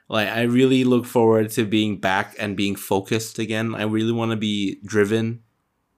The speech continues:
as much as I was back then.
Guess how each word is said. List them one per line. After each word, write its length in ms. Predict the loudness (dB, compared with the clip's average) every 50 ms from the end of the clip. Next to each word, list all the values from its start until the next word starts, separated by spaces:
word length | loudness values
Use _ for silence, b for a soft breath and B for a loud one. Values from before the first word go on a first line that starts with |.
| _ _ _
as 500 | -10 -10 -8 -8 -8 -8 -10 -12 -14 -18 _ _ _ _ _ _ _ _ _ -4
much 180 | -4 -2 -2
as 120 | -2 -2 -4
I 140 | -4 -4 -4
was 560 | -4 -2 -2 -2 -2 -2 -4 -6 -10 -16 -20 _ _ -8
back 260 | -8 -8 -8 -8 -8
then. 260 | -8 -6 -6 -8 -10